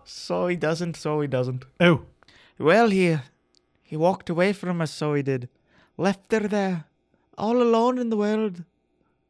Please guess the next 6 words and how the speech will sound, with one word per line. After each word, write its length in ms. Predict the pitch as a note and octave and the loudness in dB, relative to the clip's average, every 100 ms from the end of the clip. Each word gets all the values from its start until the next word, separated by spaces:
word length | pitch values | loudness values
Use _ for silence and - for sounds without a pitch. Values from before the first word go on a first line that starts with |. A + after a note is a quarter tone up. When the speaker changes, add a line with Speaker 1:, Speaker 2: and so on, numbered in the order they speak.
| _ _ _ _ _ | _ _ _ _ _
Speaker 1:
No 220 | F3+ G3+ | -4 -4
companionship. 960 | G3 F#3+ F3+ F3+ G#3 A3 G3 G3 F#3+ - _ _ _ _ _ _ _ _ _ _ _ _ _ _ _ _ _ _ _ _ - | -4 -4 0 0 -2 -6 -8 -10 -12 -20 _ _ _ _ _ _ _ _ _ _ _ _ _ _ _ _ _ _ _ _ -20
Except 300 | - F3+ - | -8 -8 -8
for 180 | - E3 | -6 -2
good 300 | D#3 G3+ - | 0 -2 -4
son. 320 | G#3 F#3+ | -6 -6